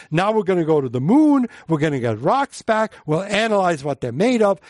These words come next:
and we'll be able to choose between these two simple theories. Well, of course,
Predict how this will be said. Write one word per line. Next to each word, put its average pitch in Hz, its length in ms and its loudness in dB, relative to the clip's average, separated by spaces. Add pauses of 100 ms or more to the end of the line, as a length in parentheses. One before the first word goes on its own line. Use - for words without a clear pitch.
(100)
and 175 140 0
we'll 151 160 0
be 151 220 2
able 156 160 0
to 147 160 -4
choose 151 440 -2 (180)
between 147 340 -2
these 127 200 -4
two 143 180 -6
simple 123 360 -6
theories. 175 540 -18 (840)
Well, 156 220 -4
of - 100 -10
course, 117 380 -6